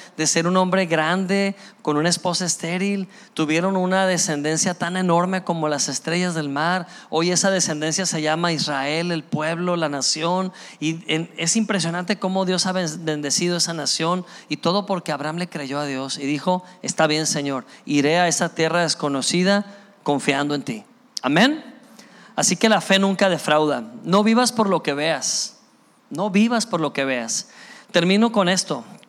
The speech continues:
Estamos con la historia de Samuel. Y Samuel, dice en el versículo siete del capítulo dieciséis,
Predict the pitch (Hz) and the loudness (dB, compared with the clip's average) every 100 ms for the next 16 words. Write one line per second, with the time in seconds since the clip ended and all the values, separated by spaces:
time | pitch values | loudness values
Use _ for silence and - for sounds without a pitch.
0 | _ _ - _ - 170 190 196 214 165 | _ _ -20 _ -4 0 0 2 2 2
1 | - 170 196 175 151 143 147 143 127 - | 2 2 4 2 2 2 2 0 -4 -2
2 | 156 160 156 180 226 247 - - _ - | 2 2 4 2 2 -2 -10 -20 _ -6
3 | 165 202 196 160 143 165 160 190 190 185 | -2 0 0 0 0 0 0 0 2 2
4 | 190 190 - - - - 170 170 196 185 | 2 -4 -14 -12 -4 0 2 2 0 0
5 | 156 143 151 185 175 156 - 131 156 175 | -2 -4 -4 -2 -2 -2 -2 -2 0 0
6 | 208 - - | 0 -4 -6